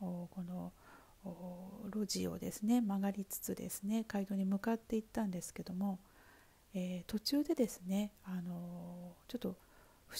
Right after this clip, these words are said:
思議な光景を目にしたんですね。えー、男性なんですけども、地べたに座り込んで、猫を抱っ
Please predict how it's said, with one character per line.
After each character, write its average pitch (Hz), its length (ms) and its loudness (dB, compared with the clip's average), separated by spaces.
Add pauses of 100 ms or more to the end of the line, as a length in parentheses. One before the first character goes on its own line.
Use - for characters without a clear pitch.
(100)
思 262 80 4
議 262 160 6
な 254 200 6
光 240 360 2
景 220 200 4
を 220 100 2
目 202 160 4
に 180 140 2
し - 80 -4
た 185 120 -4
ん 175 60 -6
で 185 100 -6
す - 120 -8
ね。 240 240 6 (680)
え 185 140 2
ー、 180 40 0
男 233 240 6
性 262 220 6
な 285 160 6
ん 277 40 4
で 208 120 0
す - 120 -6
け 185 100 -2
ど 180 120 -8
も、 185 360 2 (300)
地 220 120 0
べ 240 120 6
た 226 140 2
に 175 100 0
座 202 260 0
り 208 160 2
込 220 160 0
ん 175 80 -2
で、 180 300 0 (500)
猫 220 300 2
を 190 40 -2
抱 190 180 2
っ - 20 0